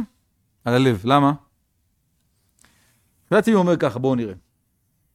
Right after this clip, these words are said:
למה, למה תכה גרופך על הלב? מה מיוחד באצבעות שאתה מכמת אותם ואתה מכה אותם על לבך?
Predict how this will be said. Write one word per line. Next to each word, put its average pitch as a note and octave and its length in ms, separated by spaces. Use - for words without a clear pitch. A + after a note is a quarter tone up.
למה, C#4+ 380
למה B3+ 220
תכה - 260
גרופך C#3+ 400
על D3 160
הלב? A2+ 300
מה F3 100
מיוחד D#3 360
באצבעות B2 500
שאתה - 160
מכמת B2 360
אותם C#3+ 340
ואתה A#2+ 220
מכה A#2 240
אותם C3+ 240
על A2+ 80
לבך? - 300